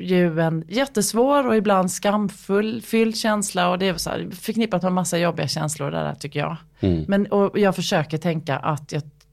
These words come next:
Speaker 1: s-, och när du då säger med bris så är det nog snarare tvärtom. Just för att jag har jobbat med rättighetsfrågor så skulle jag inte ge så. För jag tänker att det är på ett mycket högre nivå, att vi behöver lösa det, liksom, samhälleligt.
Speaker 2: Ja, men det
Speaker 1: Inte
Speaker 2: var, det var
Speaker 1: lösa
Speaker 2: ju det
Speaker 1: där
Speaker 2: jag
Speaker 1: och
Speaker 2: var
Speaker 1: då,
Speaker 2: lite
Speaker 1: så att
Speaker 2: inne på, kände
Speaker 1: det där
Speaker 2: jag.
Speaker 1: perspektivet köper jag inte riktigt. Att jag skulle säga, åh,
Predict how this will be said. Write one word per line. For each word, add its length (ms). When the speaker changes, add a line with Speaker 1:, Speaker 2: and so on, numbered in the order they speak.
Speaker 1:
s-, 140
och 220
när 140
du 180
då 120
säger 240
med 160
bris 360
så 80
är 60
det 60
nog 100
snarare 260
tvärtom. 560
Just 260
för 80
att 80
jag 80
har 200
jobbat 340
med 120
rättighetsfrågor 720
så 120
skulle 160
jag 80
inte 380
ge 300
så. 200
För 180
jag 180
tänker 280
att 80
det 60
är 60
på 120
ett 80
mycket 280
högre 300
nivå, 280
att 160
vi 80
behöver 240
lösa 320
det, 180
liksom, 240
samhälleligt. 640
Speaker 2:
Ja, 100
men 100
det 60
Speaker 1:
Inte 100
Speaker 2:
var, 80
det 40
var 100
Speaker 1:
lösa 40
Speaker 2:
ju 20
det 80
Speaker 1:
där 60
Speaker 2:
jag 140
Speaker 1:
och 60
Speaker 2:
var 80
Speaker 1:
då, 60
Speaker 2:
lite 120
Speaker 1:
så 60
att 60
Speaker 2:
inne 140
på, 240
kände 200
Speaker 1:
det 60
där 60
Speaker 2:
jag. 80
Speaker 1:
perspektivet 600
köper 280
jag 60
inte 160
riktigt. 320
Att 160
jag 140
skulle 220
säga, 160
åh, 300